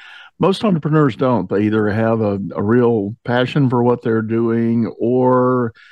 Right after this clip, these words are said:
they've got some money and they're wanting to roll it into maybe even a franchise model where they can go generate some, some new revenue. And they quickly learn that,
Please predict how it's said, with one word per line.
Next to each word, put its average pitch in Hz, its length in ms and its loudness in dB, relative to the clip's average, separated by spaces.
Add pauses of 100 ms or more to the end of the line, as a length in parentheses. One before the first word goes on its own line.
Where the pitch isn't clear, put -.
(360)
they've 107 640 0
got 120 300 -2
some 117 220 -4
money 107 520 -2
and 107 240 -2
they're 104 440 -2
wanting 110 440 2
to 104 60 0
roll 110 420 2
it 101 140 0
into 104 680 0
maybe 104 260 0
even 101 220 2
a 95 80 0
franchise 101 680 0
model 107 540 0 (760)
where 107 320 2
they 110 160 2
can 107 180 0
go 104 220 0
generate 104 500 -4
some, 95 600 0
some 101 260 2
new 110 160 4
revenue. 101 760 0 (800)
And 104 1000 2
they 104 140 0
quickly 131 440 -2
learn 113 400 2
that, 104 180 0